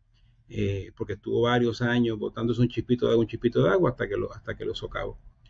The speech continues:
Lo que pasa es que muchos de esos, de esos, de esos liqueos no son tan grandes, son así pequeñitos, y no son, no son tan fáciles de tú detectar. Eh, se ha hablado de mandar unos robots, como que los, para medir, mira, aquí se está saliendo el agua, unas cosas como, como medio unos rayos X ahí, como que para ver dónde pasan los liqueos.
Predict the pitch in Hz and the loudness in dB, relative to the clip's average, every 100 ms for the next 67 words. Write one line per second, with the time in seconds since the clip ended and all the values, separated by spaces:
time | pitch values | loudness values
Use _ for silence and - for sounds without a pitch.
0 | - - - 120 117 123 160 196 180 170 | -20 -20 -8 -2 0 2 4 6 6 6
1 | 175 170 185 170 135 131 165 160 156 - | 4 6 2 0 -2 0 2 2 0 -8
2 | - 113 151 151 156 165 143 131 131 123 | -6 -2 2 4 6 8 8 6 6 4
3 | 123 135 104 95 101 98 - 120 127 127 | 6 4 4 2 -2 -4 -4 2 4 4
4 | 151 139 127 123 135 135 127 107 - - | 2 0 4 8 8 6 2 -4 -6 -20
5 | - _ _ _ _ 123 123 123 147 139 | -20 _ _ _ _ 4 4 6 2 2
6 | 139 113 143 147 143 131 135 131 147 127 | 0 2 2 2 0 2 2 4 4 4
7 | 110 101 107 113 131 - 101 95 92 _ | 4 2 2 4 0 0 -2 -2 -6 _
8 | _ _ _ - 107 107 101 - 120 120 | _ _ _ -8 -2 0 -2 0 4 6
9 | 127 131 135 131 120 113 113 120 123 131 | 6 6 4 4 4 2 4 4 6 6
10 | 123 107 107 104 - - 107 104 107 104 | 6 6 4 0 -6 -10 -8 -4 -2 -2
11 | - - - 107 101 101 104 110 107 104 | -2 -2 0 0 0 2 2 2 0 -2
12 | - 113 120 117 123 107 107 117 107 104 | -4 -4 -2 -2 2 2 2 2 4 2
13 | 107 104 107 104 104 107 113 - 120 127 | 0 0 0 -2 -4 -2 -2 -2 -4 -2
14 | - 113 113 110 107 110 107 117 110 123 | -4 -6 -6 -6 -6 -6 -4 -4 0 2
15 | 113 101 110 - 104 101 104 104 101 101 | 0 0 -4 -4 -6 -6 -6 -8 -12 -10
16 | 104 107 107 110 113 117 120 113 113 117 | -6 -4 -6 -8 -8 -6 -6 -2 -2 2
17 | 131 120 | 2 2